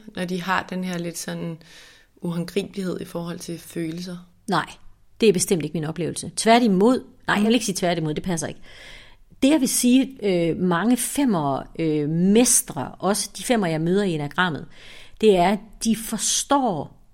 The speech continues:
Speaker 2: at de har kapaciteter til at forstå de mange lag.
Speaker 1: Mm.
Speaker 2: At de kan holde utrolig meget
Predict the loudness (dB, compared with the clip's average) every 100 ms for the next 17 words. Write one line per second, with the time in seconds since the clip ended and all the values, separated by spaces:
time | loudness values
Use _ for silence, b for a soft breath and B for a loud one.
0 | _ -8 0 2 2 0 -2 0 0 -2
1 | 0 2 4 2 0 -2 -2 -4 -4 2
2 | 2 2 0 -2 0 0 2 2 2 0
3 | -4 -6 -18 b b b -4 -4 -4 -6
4 | -6 -8 -4 0 2 2 2 -2 -6 -6
5 | -4 -2 -2 -2 -2 -2 -2 -4